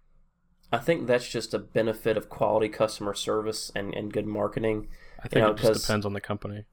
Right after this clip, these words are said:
Speaker 1: A-, and that's what I mean. It, it's just, it's,
Speaker 2: Yeah.
Speaker 1: it's dependent on the company because, I mean, everybody knows about the glorious Bed Bath and Beyond,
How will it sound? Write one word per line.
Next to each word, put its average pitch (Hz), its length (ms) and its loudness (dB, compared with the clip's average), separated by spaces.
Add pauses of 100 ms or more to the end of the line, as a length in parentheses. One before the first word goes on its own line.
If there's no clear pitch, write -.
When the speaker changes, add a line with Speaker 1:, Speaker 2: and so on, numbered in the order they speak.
(120)
Speaker 1:
A-, - 240 -2
and 185 80 6
that's 180 200 4
what 151 140 4
I 135 40 2
mean. 120 260 2
It, 110 120 0
it's 117 400 2
just, 127 200 -6
it's, 117 180 -4
Speaker 2:
Yeah. - 100 -6
Speaker 1:
it's 117 120 -4
dependent 123 360 0
on 110 80 2
the 110 80 -2
company 113 340 2
because, 107 540 2 (680)
I 117 140 4
mean, 110 380 2
everybody 139 420 4
knows 123 340 4
about 107 360 -2
the 110 80 -2
glorious 113 680 0
Bed 110 240 4
Bath 110 240 4
and 110 60 -6
Beyond, 110 460 2